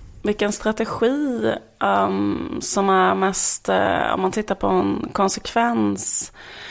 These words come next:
liksom om man ska göra en konsekvensanalys hur den här, eh, kampen ska föras på, på bästa sätt.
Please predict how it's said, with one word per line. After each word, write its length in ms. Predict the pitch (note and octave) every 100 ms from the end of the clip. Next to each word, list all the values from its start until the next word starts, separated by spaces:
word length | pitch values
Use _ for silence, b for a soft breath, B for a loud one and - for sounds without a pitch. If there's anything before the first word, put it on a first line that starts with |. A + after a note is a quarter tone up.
| B B B
liksom 280 | F#3 -
om 100 | G3+
man 280 | G3 G3 G3
ska 180 | F#3+ G3+
göra 160 | G3 F#3
en 100 | F#3+
konsekvensanalys 1040 | G3+ - - G#3 G3 G3 F#3 F#3+ A3 G#3+
hur 120 | G#3 F#3+
den 140 | F#3+
här, 480 | G3 F#3 F#3+ G3 G3
eh, 60 | -
kampen 320 | G#3+ G3 G3+
ska 160 | G3 G3+
föras 400 | - G#3+ G3+ A3+
på, 260 | B3+ A#3+
på 140 | - A#3
bästa 320 | A#3 - -
sätt. 400 | - - - -